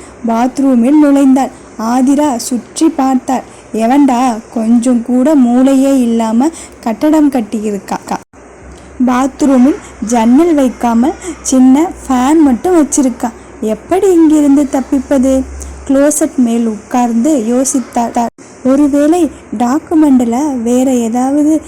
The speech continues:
எழுதி கையெழுத்து வாங்க பார்க்கிறானா? என்னவா இருக்கும்? நிஜமாவே அந்த சொத்தை என்மேல் மாற்ற போறானா? இருக்காது,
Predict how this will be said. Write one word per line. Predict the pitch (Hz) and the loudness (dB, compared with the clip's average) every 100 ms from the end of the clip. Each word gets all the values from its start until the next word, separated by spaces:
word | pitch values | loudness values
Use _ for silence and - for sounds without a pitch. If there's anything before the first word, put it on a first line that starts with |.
| 339 285 | -14 -8
எழுதி | 247 240 254 277 269 214 | -4 0 2 2 0 -2
கையெழுத்து | 247 226 277 311 294 302 | -4 0 2 2 0 -2
வாங்க | 254 233 233 214 214 | 0 0 -2 -4 -6
பார்க்கிறானா? | 214 220 - 233 214 202 208 311 - - - - | -6 -6 -4 -4 -2 -6 -6 -8 -8 -20 -12 -4
என்னவா | 240 277 349 359 330 | 2 2 2 0 0
இருக்கும்? | 302 277 - 294 302 - - - - | 0 -2 -2 -2 -2 -4 -20 -20 -8
நிஜமாவே | 226 220 269 277 277 294 339 | -4 0 2 2 2 0 -2
அந்த | 247 240 220 | -2 -2 -2
சொத்தை | 220 226 220 - 302 254 - - | -4 -6 -6 -2 -2 -2 -10 -6
என்மேல் | 240 247 262 294 302 | 0 4 4 4 4
மாற்ற | 240 233 233 277 247 | 2 -2 -4 -6 -4
போறானா? | 233 220 208 202 214 302 - - - | -4 -4 -6 -6 -8 -10 -14 -16 -4
இருக்காது, | 240 277 - 294 240 214 | -4 -2 0 0 0 -6